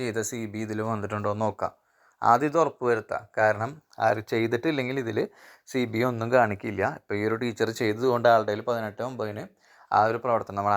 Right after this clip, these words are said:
ആദ്യത്തെ സി ബി, പോഷന്മാരുടെ ഭാഗമായിട്ടുള്ള സെപ്റ്റംബർ മാസത്തെ ആദ്യത്തെ സി ബി ഇതിലേക്ക് എടുക്കുന്നുണ്ട്. So, ഇനി രണ്ടാമത്തെ നമുക്ക് വേണം. ഒരു മാസത്തിൽ രണ്ട് സി ബി ആണ് നമുക്ക് രേഖപ്പെടുത്താൻ പറ്റുക, അറിയാലോ. So, താഴെയുള്ള ആ നീലയമ ക്ലിക്ക് ചെയ്യുക.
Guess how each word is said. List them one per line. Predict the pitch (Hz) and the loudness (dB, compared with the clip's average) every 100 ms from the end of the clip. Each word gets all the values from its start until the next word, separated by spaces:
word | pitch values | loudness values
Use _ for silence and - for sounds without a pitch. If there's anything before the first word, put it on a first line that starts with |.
| 101 | 2
ആദ്യത്തെ | 107 151 117 117 | -2 -6 -8 -6
സി | 117 95 | -8 -8
ബി, | - - | -14 -8
പോഷന്മാരുടെ | 104 - 101 101 101 113 | -8 -8 -4 -2 0 2
ഭാഗമായിട്ടുള്ള | 110 104 110 - 123 120 | 2 0 -6 -6 -6 -6
സെപ്റ്റംബർ | - 104 101 101 | -10 -8 -6 -4
മാസത്തെ | 98 - 113 | -4 -2 -2
ആദ്യത്തെ | 101 101 104 104 | -2 -4 -10 -10
സി | 113 | -10
ബി | 104 120 | -8 -8
ഇതിലേക്ക് | 113 113 165 | -8 -6 -4
എടുക്കുന്നുണ്ട്. | 175 127 95 85 - - - - - | -4 -4 -6 -8 -12 -20 -20 -20 -2
So, | 160 151 | 4 4
ഇനി | 151 143 | 6 4
രണ്ടാമത്തെ | 139 131 127 135 | 6 6 4 -2
നമുക്ക് | 135 131 127 | -2 -2 0
വേണം. | 120 120 _ _ 117 | 0 -4 _ _ -6
ഒരു | 120 | 0
മാസത്തിൽ | 117 - 123 | 0 0 -2
രണ്ട് | 120 117 | -2 -4
സി | 131 117 | -6 -4
ബി | 117 | -4
ആണ് | 120 120 | -2 -4
നമുക്ക് | 117 117 | 0 0
രേഖപ്പെടുത്താൻ | 110 110 107 110 107 | 2 0 -2 -2 -4
പറ്റുക, | 101 113 110 | -6 -6 -2
അറിയാലോ. | 120 110 87 87 - - - | 0 2 0 -4 -14 -20 -6
So, | 151 147 | 2 8
താഴെയുള്ള | 131 127 123 123 | 8 6 4 2
ആ | |
നീലയമ | 120 113 107 107 | 0 -2 -2 -4
ക്ലിക്ക് | 113 107 101 | -12 -14 -8
ചെയ്യുക. | 95 | -4